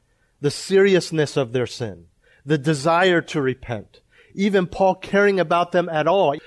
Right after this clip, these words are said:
Paul even caring that they're sinning, we must understand the source of blessing and grace. It is God. If this just ended on the human level, none of this would be here.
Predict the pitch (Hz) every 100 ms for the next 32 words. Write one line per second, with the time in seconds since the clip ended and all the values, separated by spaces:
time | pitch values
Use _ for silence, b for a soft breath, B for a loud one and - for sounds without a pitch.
0 | B - 185 196 180 190 185 165 185 190
1 | 185 165 170 165 - 202 220 151 90 _
2 | _ _ _ _ _ 160 165 170 202 -
3 | 175 175 156 - 170 165 143 - - 208
4 | 240 208 - - 143 120 139 135 139 131
5 | 127 120 131 127 - b b 143 127 107
6 | 123 110 85 78 _ _ _ _ _ _
7 | _ _ _ - 120 120 175 - - 175
8 | - - 170 180 190 147 104 92 - _
9 | _ _ _ _ _ - 143 139 - 180
10 | 160 135 143 139 107 90 _ _ _ _
11 | _ _ _ _ _ _ _ - 139 156
12 | 139 127 127 - - _ _ _ _ 117
13 | 135 139 196 127 -